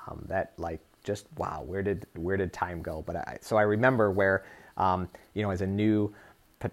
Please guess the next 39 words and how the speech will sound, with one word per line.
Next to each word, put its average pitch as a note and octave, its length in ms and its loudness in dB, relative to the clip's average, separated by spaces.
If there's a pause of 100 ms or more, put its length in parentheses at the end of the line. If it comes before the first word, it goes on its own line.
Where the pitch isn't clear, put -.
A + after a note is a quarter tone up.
new A2 240 0
father G2+ 400 2
to G#2+ 120 -4
be, G2+ 280 4
getting, G2+ 280 2
like, F#2 220 0
what A#2 200 6
to D3 120 2
expect - 400 2
when G2 120 2
you're F2+ 120 2
expecting - 480 -2
and F#2 120 -8
going G#2 240 2
through G#2 220 0
it F#2 60 2
with F#2+ 160 -4
my F#2+ 120 0
wife F2+ 320 0
and F2 100 -8
saying, E2+ 240 -6
"Oh G#2+ 80 -4
my G2+ 120 -2
God, F2+ 220 2
okay, F2+ 200 -2
is F2 100 -2
this G#2 180 -2
what E2 120 2
you're G2 140 4
ex-, - 200 -6 (420)
supposed - 280 -2
to F#2+ 60 -6
expect?" - 380 0
But G2 80 2
when A2+ 180 4
we G#2+ 80 2
left G2+ 380 4
the C#3 80 6
hospital, F3+ 640 4